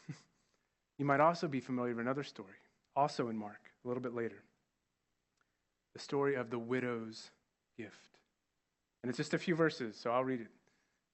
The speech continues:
Mark twelve. "And he," Jesus, "sat down opposite the treasury and watched the people putting money into the offering box.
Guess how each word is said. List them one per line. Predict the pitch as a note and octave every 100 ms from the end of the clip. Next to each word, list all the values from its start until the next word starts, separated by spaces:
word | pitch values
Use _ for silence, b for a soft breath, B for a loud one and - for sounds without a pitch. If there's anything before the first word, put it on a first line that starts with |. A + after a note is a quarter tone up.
| _
Mark | A#2 C3 B2 -
twelve. | - A#2 G2+ - - _ _ _ - B B B B B B _ _ -
"And | C#3
he," | A2+ G3 F#3 D3+ E3+
Jesus, | C#3+ - D#3+ A2+ A2+ - - - _ _ _ _ _ _ -
"sat | F3+ G3
down | G3+ G3+ G3
opposite | E3+ G3+ G#3+ A3
the | G3+
treasury | F#3 - D#3+ D#3+ E3
and | C#3+
watched | B2+ D3 D#3+ -
the | -
people | E3+ D#3+ C#3+ C3
putting | A#2 - E3+ D#3
money | D3+ F#3 F#3 E3
into | D#3 D3 D3+
the | C3+
offering | B2 A2+ C3+ A2+
box. | G#2 G#2 - -